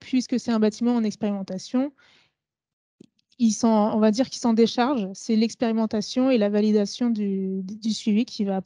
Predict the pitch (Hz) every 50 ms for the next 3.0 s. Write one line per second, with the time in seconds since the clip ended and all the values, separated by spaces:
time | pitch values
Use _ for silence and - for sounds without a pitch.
0 | _ _ - - - 240 240 226 226 196 214 220 208 - - 240 208 196 196 190
1 | 196 196 190 - _ _ _ 214 196 185 190 202 220 214 202 202 202 196 196 _
2 | _ _ _ _ _ _ _ _ _ _ _ _ _ _ _ _ _ _ - 208